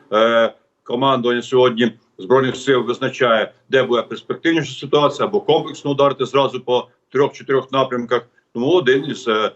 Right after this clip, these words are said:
дуже важливих, е, напрямків урожайний, де сьогодні формуються, концентруються основні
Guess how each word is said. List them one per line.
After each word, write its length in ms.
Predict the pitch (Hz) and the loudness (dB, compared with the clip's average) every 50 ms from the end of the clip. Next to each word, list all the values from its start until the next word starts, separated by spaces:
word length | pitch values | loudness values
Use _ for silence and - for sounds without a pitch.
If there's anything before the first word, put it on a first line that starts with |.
| _ _ _ | _ _ _
дуже 220 | 104 123 127 117 123 | -2 -2 0 2 2
важливих, 420 | 120 113 - - 127 123 117 127 - - - _ _ - | 0 0 2 2 0 0 0 -2 -6 -16 -20 _ _ -2
е, 260 | 101 101 104 107 107 | 2 2 2 2 2
напрямків 500 | 107 127 135 135 - 120 113 113 117 110 | 2 0 0 0 -2 -8 -10 -8 -8 -8
урожайний, 480 | 110 110 104 98 131 143 151 147 143 127 | -6 -6 -4 0 0 0 0 -2 -4 -2
де 200 | 120 123 120 117 - _ _ _ _ _ | 0 -2 -2 -2 -6 _ _ _ _ _
сьогодні 500 | - - 123 131 135 131 127 135 139 139 - _ _ _ _ _ | -8 -2 0 0 0 2 2 0 0 0 -2 _ _ _ _ _
формуються, 600 | - - 160 175 170 160 143 143 156 151 - 151 | -10 -6 -4 -4 -2 0 0 0 0 -2 -4 -4
концентруються 640 | 113 131 120 113 - 117 - 123 139 143 139 135 123 | -2 -2 -2 -2 -4 -2 2 2 4 4 4 2 0
основні 440 | 110 - - 110 117 127 131 127 | 0 0 0 0 2 2 0 -2